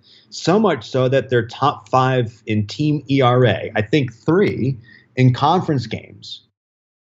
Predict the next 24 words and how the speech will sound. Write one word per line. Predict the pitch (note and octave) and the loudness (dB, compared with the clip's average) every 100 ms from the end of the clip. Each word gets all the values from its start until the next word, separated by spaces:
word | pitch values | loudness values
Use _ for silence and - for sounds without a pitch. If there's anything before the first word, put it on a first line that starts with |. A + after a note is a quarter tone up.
| _ _ | _ _
And | B2+ C#3 C#3+ | -2 0 2
their | C3+ | 0
fielding | - - A#3 A#3+ D#3+ E2 F#2+ B2+ - | 0 0 2 2 0 -4 -6 -6 -2
is | C3 | 0
number | C3 D3 F3+ D#3+ C#3+ | 2 2 2 2 0
one. | B2+ E3 A3 - - - - _ _ _ | -2 -2 -4 -6 -14 -20 -20 _ _ _
So | - - D#3 | -16 0 2
what | C3+ E3 | 4 2
we | E3 | 2
haven't | C3 F3+ A#3 G3 | 0 0 0 -4
talked | - B2+ A#2+ | -4 -4 -2
about | B2+ A#2 A2+ A2+ | -2 -2 0 0
is | G#2 | -2
the | G#2+ | -4
genuine | G2+ A2 D3 F#3 B2+ F#2+ | -2 0 2 2 0 0
issue, | E2+ - F2+ A#2 B2 - _ _ - - | -4 -4 -2 -2 -4 -14 _ _ -20 -2
uh, | G#2+ G2 | 2 2
the | G2 G#2 | 2 0
hitting | - D3+ D#3+ | 0 0 0
for | A#2+ A#2+ | 0 0
this | G#2 G2+ | 0 -2
team | - A2+ G2+ | -4 -4 0
right | G2 G2+ | 0 -2
now. | - B1+ F2+ | -6 -14 -16